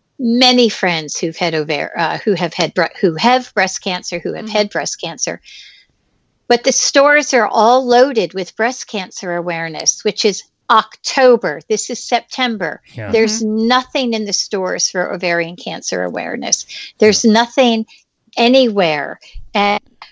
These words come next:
Speaker 1: and we actively, as a country, we, we need to do a better job of, you know, bringing this to the forefront. Is it
Speaker 2: Yeah.
Speaker 1: because it's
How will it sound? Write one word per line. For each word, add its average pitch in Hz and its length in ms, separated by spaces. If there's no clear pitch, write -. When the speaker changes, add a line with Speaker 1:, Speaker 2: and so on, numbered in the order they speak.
Speaker 1:
and 185 320
we 240 280
actively, 208 1000
as 208 160
a 170 100
country, 180 720
we, 202 220
we 220 160
need 262 220
to 254 80
do 262 160
a 214 60
better 226 280
job 226 720
of, 185 640
you 226 140
know, 208 80
bringing 233 680
this 220 420
to - 280
the 233 80
forefront. 277 480
Is 262 200
it 294 140
Speaker 2:
Yeah. 277 80
Speaker 1:
because 247 340
it's - 200